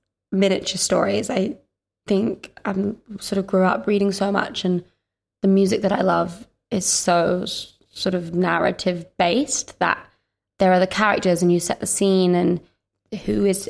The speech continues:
everybody to each other and how are you describing everyone and how are you showing that to people in as minimum words as possible. I'm always on a low burn, very low burn, sort of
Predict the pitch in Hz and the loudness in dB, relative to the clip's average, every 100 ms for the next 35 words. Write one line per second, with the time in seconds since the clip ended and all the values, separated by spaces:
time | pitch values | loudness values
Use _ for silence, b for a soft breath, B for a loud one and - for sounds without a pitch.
0 | - 220 190 190 190 196 202 214 - 233 | -4 0 2 2 2 2 2 2 0 2
1 | 185 - 180 160 170 180 185 185 196 175 | 2 0 0 0 2 2 2 0 0 2
2 | 170 190 196 185 160 175 175 175 175 180 | 2 0 0 0 0 0 2 2 2 2
3 | 180 175 180 - 185 175 170 160 170 175 | 2 2 -2 -6 -4 0 0 0 0 2
4 | 170 165 b b - 190 170 175 - - | 0 -2 b b 0 2 2 0 -2 0
5 | 233 - 170 B B B B _ _ _ | 0 0 -4 B B B B _ _ _
6 | _ _ _ _ _ - 202 208 233 220 | _ _ _ _ _ 0 2 4 4 6
7 | 202 190 - - b b _ - 208 202 | 4 4 0 -4 b b _ 0 4 6
8 | 196 202 208 202 185 190 175 175 180 - | 6 6 6 6 6 4 4 2 0 -2
9 | - 220 202 190 185 180 170 170 170 175 | 2 4 4 4 4 4 2 0 -2 -2
10 | 165 - - | -2 -2 -12